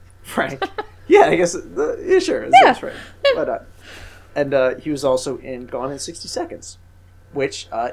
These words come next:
Speaker 1: noted, uh, and, uh, self-appointed
Speaker 2: <clears throat>
Speaker 1: Nicolas Cage, I'm sorry, Nicky Cage,
Speaker 2: There we go.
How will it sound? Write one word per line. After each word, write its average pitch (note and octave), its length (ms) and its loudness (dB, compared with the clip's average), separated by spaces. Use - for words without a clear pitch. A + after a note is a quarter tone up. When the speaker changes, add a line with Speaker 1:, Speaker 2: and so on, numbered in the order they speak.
Speaker 1:
noted, D3 640 -2
uh, A2+ 320 -4
and, B2 220 -12
uh, A#2 320 -8
self-appointed E3+ 920 -4
Speaker 2:
<clears throat> - 60 -8
Speaker 1:
Nicolas A3 580 -2
Cage, C#3+ 640 -8
I'm - 120 -18
sorry, A#2+ 140 -6
Nicky D3+ 340 -12
Cage, B2+ 640 -12
Speaker 2:
There B2+ 180 -4
we F3+ 120 -4
go. D#3+ 240 -2